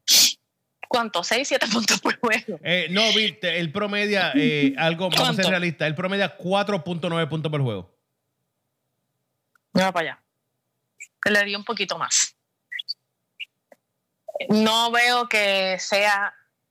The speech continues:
Speaker 1: no es un daño, no es un daño para los Lakers. Ahora mismo, como están los Lakers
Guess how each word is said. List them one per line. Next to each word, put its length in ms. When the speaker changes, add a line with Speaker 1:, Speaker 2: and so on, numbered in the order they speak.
Speaker 1:
no 360
es 100
un 240
daño, 460
no 140
es 80
un 160
daño 400
para 180
los 140
Lakers. 540
Ahora 400
mismo, 280
como 140
están 240
los 100
Lakers 480